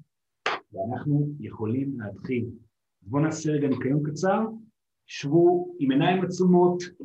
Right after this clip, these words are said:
תכינו את השאלות, תנסו לראות איך אתם שואלים את זה בצורה רחבה, אם לא, זה גם בסדר.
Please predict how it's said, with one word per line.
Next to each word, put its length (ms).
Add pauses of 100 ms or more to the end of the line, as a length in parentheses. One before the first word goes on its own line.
תכינו 460
את 40
השאלות, 640 (400)
תנסו 420
לראות 500 (400)
איך 180
אתם 180
שואלים 420
את 80
זה 140
בצורה 360
רחבה, 520 (560)
אם 180
לא, 460
זה 120
גם 240
בסדר. 520